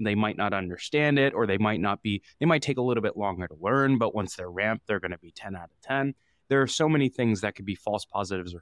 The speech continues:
false negatives. They could be really good at mocks, for example. I know there are reps who are really good in the practice room,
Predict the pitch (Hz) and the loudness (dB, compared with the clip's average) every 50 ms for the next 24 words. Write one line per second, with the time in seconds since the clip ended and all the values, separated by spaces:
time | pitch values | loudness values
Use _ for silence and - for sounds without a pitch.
0 | _ - 104 98 90 - - 98 101 110 113 104 95 80 82 101 - 104 104 - | _ -10 -10 -10 -10 -8 -6 -4 -2 -2 -2 -2 -4 -6 -6 -8 -6 -8 -4 -4
1 | 113 98 113 98 90 101 104 113 120 107 98 131 147 147 113 - 101 98 85 - | -4 -4 -4 -4 -2 0 2 2 2 4 4 4 2 2 0 -2 -4 -6 -6 -6
2 | - - - - - 104 98 - - 95 87 - 85 87 95 101 113 131 - 139 | -6 -8 -6 -4 -2 -4 -4 -4 -6 -10 -10 -10 -8 -6 -2 2 4 4 6 6
3 | 135 120 104 101 101 101 104 - - 113 98 90 90 90 98 107 110 120 120 120 | 6 4 4 4 2 0 0 0 0 2 2 2 2 2 2 4 4 4 4 4
4 | 113 113 110 107 101 101 - - 107 113 113 - 156 160 - - 175 175 | 4 2 2 0 0 -2 -4 -2 -4 -4 -2 -2 -4 -4 0 0 2 0